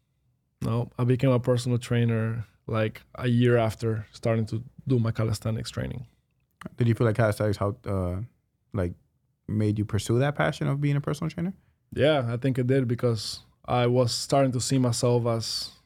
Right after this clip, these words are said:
Speaker 1: like, my career goals were changing as I was becoming more passionate in calisthenics and in training. And I was like, it changed my mindset. It changed everything about me. Like, I mean,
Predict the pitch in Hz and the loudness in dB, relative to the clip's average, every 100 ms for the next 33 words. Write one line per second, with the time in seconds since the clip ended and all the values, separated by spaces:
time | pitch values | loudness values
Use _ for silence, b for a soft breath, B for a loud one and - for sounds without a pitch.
0 | _ _ _ - 127 120 127 123 123 113 | _ _ _ -4 -2 0 0 0 0 0
1 | 120 131 127 117 123 117 110 117 - 117 | 2 2 2 0 0 0 0 -4 -2 -2
2 | 110 107 107 110 _ _ 104 107 104 110 | -2 -2 -8 -12 _ _ -4 -2 0 0
3 | 107 107 - - 127 117 120 120 120 117 | 0 -4 -10 -6 -4 -2 0 2 2 0
4 | - 120 110 117 110 110 110 107 - 110 | 0 2 2 0 0 0 -2 -4 -2 -2
5 | 107 104 113 110 107 - 113 110 104 107 | -2 -4 -4 -4 -4 -2 0 0 -2 -4
6 | 123 120 113 113 110 120 107 117 - _ | -6 -4 -4 -2 -4 -4 -4 -6 -14 _
7 | b b b b b b b 127 - 180 | b b b b b b b 0 2 2
8 | 190 160 117 117 123 117 92 98 - 139 | 4 2 2 2 0 0 -2 -2 0 0
9 | 123 - _ 123 127 120 113 107 107 98 | 0 -6 _ 0 2 2 -2 -4 -4 -4
10 | 62 65 65 69 - _ _ _ _ 127 | -6 -10 -10 -12 -16 _ _ _ _ -2
11 | 127 123 117 120 | 2 2 0 -4